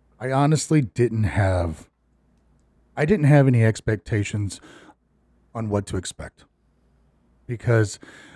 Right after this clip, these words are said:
I knew that it was, uh, let me take that back. I knew that it was going to be a, a, a tough road to hoe.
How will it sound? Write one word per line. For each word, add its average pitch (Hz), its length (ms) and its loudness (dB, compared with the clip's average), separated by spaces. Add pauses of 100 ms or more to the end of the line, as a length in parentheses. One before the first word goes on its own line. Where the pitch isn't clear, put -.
I 123 140 2
knew 131 260 4
that 131 160 4
it 123 40 6
was, 113 300 -4 (520)
uh, 147 60 -12
let 143 100 -12
me 139 100 0
take 110 160 -4
that - 100 -8
back. - 140 -20 (600)
I 147 180 -2
knew 135 580 4
that 107 160 -2
it - 60 -6
was 95 120 -6
going 104 280 -2
to 95 100 -6
be 95 180 -4 (100)
a, 92 60 -6 (240)
a, 95 60 -8 (240)
a - 680 -20 (260)
tough - 320 -10
road 87 180 -4
to - 60 -6
hoe. - 260 -8